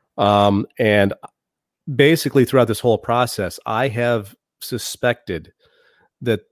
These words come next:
there is more to that than just, um, you know, Bacon using the A A to represent himself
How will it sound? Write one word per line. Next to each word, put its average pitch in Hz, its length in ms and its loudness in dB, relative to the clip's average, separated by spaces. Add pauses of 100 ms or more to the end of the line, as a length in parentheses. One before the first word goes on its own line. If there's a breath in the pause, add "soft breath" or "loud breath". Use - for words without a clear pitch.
(140)
there 120 180 2
is 107 120 -4
more 110 200 -4
to 113 300 -6
that 92 280 -6
than 92 140 -8
just, 95 460 -6
um, 90 400 -4 (380 loud breath)
you 113 40 -8
know, 92 220 -4 (380)
Bacon 117 320 0
using 104 300 -2
the 98 180 -6
A 98 340 -2
A - 40 -2
to 95 60 -6
represent 95 440 -4
himself 95 520 -2